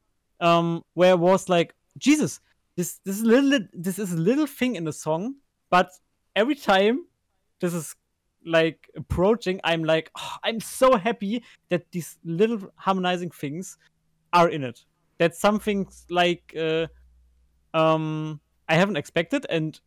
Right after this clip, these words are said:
if they wouldn't have made it, I wouldn't be sad about, I w-, be-, about it, 'cause I wouldn't have imagined it. But now knowing that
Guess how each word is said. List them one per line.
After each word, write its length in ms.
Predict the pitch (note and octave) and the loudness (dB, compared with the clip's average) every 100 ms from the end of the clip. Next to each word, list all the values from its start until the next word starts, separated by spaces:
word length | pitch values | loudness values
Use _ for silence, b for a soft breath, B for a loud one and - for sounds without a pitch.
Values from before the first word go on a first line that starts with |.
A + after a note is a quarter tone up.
| _ - | _ -4
if 420 | E3+ D#3 - - _ F#2 F#2+ C3+ | -4 -4 -14 -20 _ -20 -14 -6
they 480 | D3+ D3 C#3+ C#3 | -4 -2 -4 -4
wouldn't 360 | C#3 C#3 D#3+ E3 | -8 -6 -4 -4
have 140 | C#3 C#3 | -6 -6
made 300 | B2+ C#3+ F3+ | 0 2 2
it, 180 | A#3 - _ | 0 -6 _
I 380 | - D3 C#3 C3+ | -2 0 0 -4
wouldn't 340 | C3 D#3 C#3+ A#2 | -4 -6 -8 -10
be 100 | B2+ | -12
sad 300 | - C#3 E3+ | -6 -4 -2
about, 300 | G#3+ A3+ - | -2 -4 -4
I 80 | |
w-, 260 | D3+ C#3+ - - _ _ - D3+ | -4 -6 -10 -20 _ _ -20 -10
be-, 200 | D#3 E3+ - - | -4 -4 -6 -4
about 260 | C#3+ E3 | 2 4
it, 120 | A3+ - | 4 0
'cause 220 | C#3+ C3 | -6 -4
I 340 | C3+ B2+ B2 A#2 _ _ G3 | -4 -4 -6 -10 _ _ -10
wouldn't 200 | C3+ C#3+ | -8 -6
have 120 | C3+ | -8
imagined 420 | A#2+ A#2+ C#3 F3+ B3 | -8 -4 -4 -4 -6
it. 140 | C#4 _ _ _ | -8 _ _ _
But 280 | - E3 - _ - | 2 2 0 _ -6
now 420 | D#3 E3+ F#3+ A#3 | 0 4 6 8
knowing 600 | B3 F#3 G3 A3 A#3 C4+ _ _ - | 6 6 8 6 4 -2 _ _ 0
that 320 | E3 E3+ | 2 2